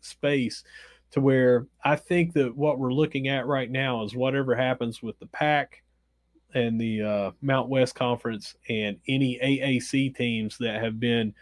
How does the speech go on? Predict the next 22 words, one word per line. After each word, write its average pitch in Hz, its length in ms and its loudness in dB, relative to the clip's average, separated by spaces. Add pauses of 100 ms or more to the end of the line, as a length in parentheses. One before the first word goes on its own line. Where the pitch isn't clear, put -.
(240)
wanting 131 420 4
to 120 140 -2
go 123 520 6
into 123 360 -4
the 110 100 -4
pac 117 380 0 (100)
conference 120 560 -4
where 117 160 0
these 107 220 -4
other 110 180 -2
teams 107 320 -8
are 98 80 -6
leaving 139 440 2
and 110 140 -4
creating 110 440 -4
a 98 40 -6
void, 127 460 6 (420)
looking 120 360 2
at 110 100 -6
teams 113 340 -2
like, 110 300 0 (720)
uh, 101 420 0